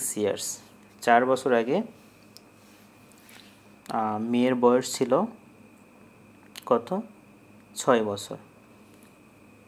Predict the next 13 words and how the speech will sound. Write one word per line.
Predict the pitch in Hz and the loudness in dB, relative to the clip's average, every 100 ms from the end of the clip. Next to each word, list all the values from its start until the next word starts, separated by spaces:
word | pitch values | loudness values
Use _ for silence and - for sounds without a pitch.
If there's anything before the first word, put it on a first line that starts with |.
| - - - - - - - - - - - - - - - - - - - - - - - - - | -20 -20 -20 -20 -20 -20 -20 -20 -20 -20 -20 -20 -20 -20 -20 -20 -20 -20 -20 -20 -20 -20 -20 -20 -8
তাহলে | 147 139 120 117 | -2 0 0 0
যে | 135 143 | 0 4
কন্ডিশনটা | 151 156 170 175 165 | 4 4 2 2 2
দেওয়া | 143 127 123 113 | 6 6 8 6
আছে | 127 | 2
সেটা | - 135 117 | 0 4 4
আমরা | 113 | 4
আগে | 113 | 0
লিখে | 123 127 - 101 | 0 0 -2 -8
নিই, | 101 - - - - - | -8 -12 -18 -20 -20 -12
সেটা | 135 131 123 | -4 0 0
হচ্ছে | 117 - 107 - - - - - - - - - | -2 -8 -8 -12 -20 -20 -20 -20 -20 -20 -20 0
father's, | 131 127 117 117 | 2 4 2 0